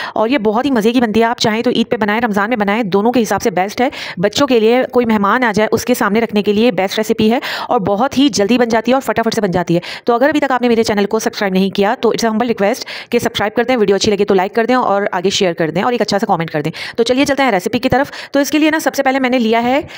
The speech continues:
टू फिफ्टी ग्राम कीमा और कीमे को मैंने बहुत अच्छे से वॉश किया है और इसमें मैं डालूंगी तकरीबन आधी प्याली जितना हरा धनिया, ठीक है। हरा धनिया जो है मैंने थोड़ा सा स्टिक्स भी डाली हैं इसमें, आप लोग देख सकते हैं, ठीक है।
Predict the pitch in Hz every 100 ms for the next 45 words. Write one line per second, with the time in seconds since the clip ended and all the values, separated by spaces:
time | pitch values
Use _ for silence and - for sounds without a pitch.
0 | - - 294 262 262 214 208 220 208 190
1 | 254 - 226 233 254 277 277 185 202 247
2 | - - - 262 277 180 214 - 247 240
3 | 247 311 - - - 226 233 262 294 285
4 | 233 208 240 247 269 - - - - 233
5 | 240 220 254 262 277 - 220 208 269 247
6 | 226 226 220 269 196 202 180 175 175 233
7 | 320 - - - 214 269 262 247 262 262
8 | 277 294 247 262 254 247 269 226 - 285
9 | 233 277 202 208 254 254 233 220 202 202
10 | 220 233 233 262 202 320